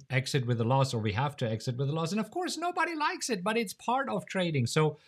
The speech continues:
the key here is that you have to keep your losses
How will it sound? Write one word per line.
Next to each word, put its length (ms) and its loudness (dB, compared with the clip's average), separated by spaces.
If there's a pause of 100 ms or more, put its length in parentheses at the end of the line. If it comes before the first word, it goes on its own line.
(200)
the 120 6
key 380 2
here 320 2
is 500 2 (240)
that 140 2
you 140 0
have 320 -2
to 200 -2
keep 540 -4 (280)
your 220 -2
losses 720 -2